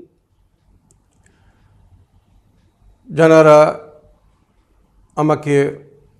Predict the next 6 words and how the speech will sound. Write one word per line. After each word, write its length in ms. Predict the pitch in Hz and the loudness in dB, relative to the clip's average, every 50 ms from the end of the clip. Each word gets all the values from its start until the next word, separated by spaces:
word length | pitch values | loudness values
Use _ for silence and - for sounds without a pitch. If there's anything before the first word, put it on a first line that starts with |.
| _ | _
মোবাইল 440 | 247 - - 156 156 175 180 196 165 | -12 -6 -4 0 2 4 4 2 2
ফোনের 320 | 131 - 156 151 147 143 | -2 -6 -6 -4 -4 -4
মাধ্যমে 680 | 143 147 147 147 147 143 151 147 151 160 170 196 - - - - _ _ _ _ _ _ _ _ _ _ _ _ _ _ _ _ _ _ _ _ _ _ - | -2 -2 -4 -4 -4 -6 -6 -4 -4 -4 -6 -6 -8 -12 -16 -20 _ _ _ _ _ _ _ _ _ _ _ _ _ _ _ _ _ _ _ _ _ _ -8
বা 140 | 160 143 143 | -4 -2 0
WhatsApp-এর 520 | 143 156 170 170 170 - 170 170 170 151 | 2 2 0 0 -2 -8 -10 -8 -8 -8
মাধ্যমে 760 | 151 147 143 143 139 143 147 143 143 151 160 175 190 - - | -6 -6 -6 -8 -6 -6 -6 -6 -6 -6 -6 -8 -10 -14 -16